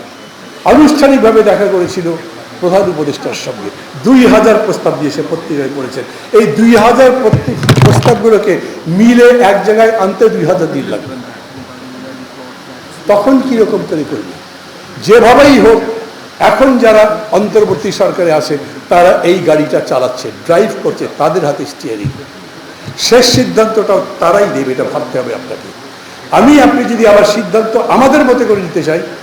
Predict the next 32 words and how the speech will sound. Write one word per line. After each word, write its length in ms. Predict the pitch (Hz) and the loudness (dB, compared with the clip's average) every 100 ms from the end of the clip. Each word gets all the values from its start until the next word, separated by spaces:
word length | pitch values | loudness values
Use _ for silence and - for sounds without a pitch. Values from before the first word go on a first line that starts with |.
| - | -10
এমন 180 | 160 165 | -4 -2
হতেই 440 | 190 147 147 208 226 | -2 -4 -4 -4 -2
পারে 260 | 185 196 208 - - | 0 0 -2 -8 -4
এই 120 | 180 | -4
সরকারের 500 | - 190 185 190 185 | -2 -2 -2 -2 -4
সঙ্গে 360 | - 190 202 | -4 -6 -4
আপনাকে 280 | 185 170 165 | -6 -6 -6
আবার 120 | 151 | -6
একটা 160 | 151 180 139 123 | -6 -6 -6 -4
লড়াইয়ে 300 | 139 180 175 | 0 2 2
যেতে 240 | 127 113 | -2 -6
হবে। 120 | 101 98 - - | -10 -12 -14 -4
সেই 180 | 185 | -4
লড়াই 300 | 170 160 214 240 | 0 2 2 0
চান 140 | 247 233 233 - 160 | -2 -4 -6 -10 -6
নাকি 260 | 160 165 185 | -4 -6 -8
ঐকমত্য 520 | 156 165 123 113 - - | -8 -8 -10 -12 -14 -12
চান? 120 | 101 - - - 160 | -14 -14 -20 -12 -8
ঐকমত্য 580 | 165 196 214 226 254 240 | -4 0 0 0 -2 -2
যদি 160 | 226 | -4
চাই, 240 | 180 175 202 - - - | -2 0 -2 -6 -16 -8
তাহলে 340 | 143 151 202 220 175 | -4 -2 0 0 0
আমি 220 | 165 214 | -4 -2
বলবো 380 | 151 127 123 175 208 - - 143 | -2 -2 -2 -2 -4 -12 -12 -4
যে 80 | 165 - | -4 -2
আমাদের 420 | 147 190 202 196 208 - | -2 -2 0 0 -2 -4
এই 160 | 180 202 135 | -4 -4 -6
ডিসকোর্স, 580 | 175 - - 214 143 - 110 | -8 -8 -2 0 0 -2 -8
মানে 220 | 131 170 202 - - - - 135 | -6 -6 -8 -12 -20 -20 -10 -4
নিজেদের 400 | 185 220 214 202 | 0 2 2 0
মধ্যে 300 | 208 190 190 | -2 0 0
জ্ঞানের, 500 | 156 170 185 185 | 0 -2 -2 -2